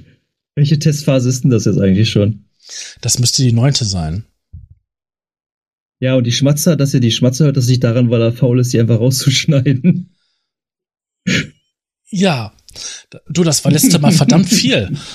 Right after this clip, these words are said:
Speaker 1: <laughs> Okay, aber nicht von mir.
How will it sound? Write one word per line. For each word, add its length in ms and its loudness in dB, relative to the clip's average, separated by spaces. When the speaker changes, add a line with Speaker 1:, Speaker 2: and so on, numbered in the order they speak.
Speaker 1:
<laughs> 1700 -4
Okay, 400 0
aber 160 2
nicht 180 2
von 160 2
mir. 420 0